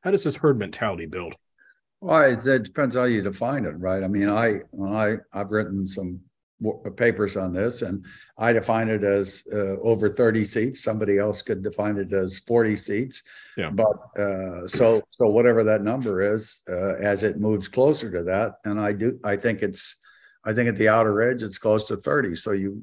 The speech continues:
Speaker 2: uh, I, I would, I'd still be surprised if the Republicans picked up more than thirty or more seats, but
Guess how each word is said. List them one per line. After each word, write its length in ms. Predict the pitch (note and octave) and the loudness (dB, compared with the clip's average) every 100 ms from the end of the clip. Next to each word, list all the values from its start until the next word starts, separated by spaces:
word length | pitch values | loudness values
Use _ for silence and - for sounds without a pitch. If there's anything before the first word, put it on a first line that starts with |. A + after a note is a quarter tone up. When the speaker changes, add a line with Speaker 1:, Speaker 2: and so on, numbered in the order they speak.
| - | -6
Speaker 2:
uh, 300 | G2 F#2+ F#2 F2+ | -2 0 -2 -2
I, 220 | G#2 G#2 - | -2 -2 -2
I 120 | G#2+ | -2
would, 340 | G#2 A2 G#2 - | 0 0 -2 0
I'd 180 | A2 G#2 | 0 2
still 260 | - E3 D#3 | 2 6 6
be 160 | C3 | 4
surprised 840 | A#2 G2 - A#2 F#2+ F2 G2 A2+ - _ _ - _ _ - | -2 -4 -2 -2 0 0 -2 -6 -14 _ _ -20 _ _ -2
if 260 | G#2+ - | -2 -2
the 120 | G2+ | -4
Republicans 680 | F#2+ G2 A2 G2+ G2+ F#2+ F#2+ | -2 0 2 2 2 0 -4
picked 360 | - A2 G#2 G#2+ | -4 -6 -4 -2
up 200 | G2 F#2 | -2 -2
more 360 | G2+ A#2+ A#2+ | 0 4 4
than 260 | G2 G#2+ G2 | 2 -4 -4
thirty 380 | B2+ B2+ A2+ G#2+ | 0 2 2 -2
or 200 | - F#2 | -4 -4
more 280 | G2 G#2 G2 | 0 2 2
seats, 580 | F#2+ C#3 B2+ E2 - - - - _ | 0 -2 -2 -2 -6 -18 -20 -20 _
but 400 | - G#2 G2+ G2 | -2 2 2 2